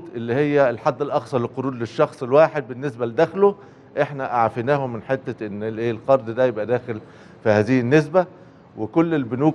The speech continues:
اللي عاملة في ال-، قطاع، في القطاع المصرفي المصري، آه، داخلة مشتركة في المبادرة. آه، تك-، الفرق سعر العائد اللي بتتكلفه البنوك سبعمية أربعة وتسعين مليون جنيه في السنة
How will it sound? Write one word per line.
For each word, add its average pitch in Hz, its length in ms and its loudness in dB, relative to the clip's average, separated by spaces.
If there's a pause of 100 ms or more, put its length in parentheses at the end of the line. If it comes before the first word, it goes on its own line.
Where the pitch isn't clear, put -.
(160)
اللي 110 160 4
عاملة 117 440 4
في 117 180 -8
ال-، 104 840 4
قطاع، 123 300 -4
في 120 120 -6
القطاع 139 360 4
المصرفي 135 440 0
المصري، 165 500 0 (640)
آه، 104 320 4
داخلة 135 360 2
مشتركة 139 480 0
في 110 100 -16
المبادرة. 147 600 2 (520)
آه، 113 140 6
تك-، 117 460 0
الفرق 117 720 0
سعر 147 340 0
العائد 135 380 2
اللي 113 100 -10
بتتكلفه 131 640 -4
البنوك 120 460 -2 (500)
سبعمية 127 680 4
أربعة 127 340 4
وتسعين 120 520 -2
مليون 117 360 0
جنيه 120 240 0
في 113 80 -8
السنة 147 440 2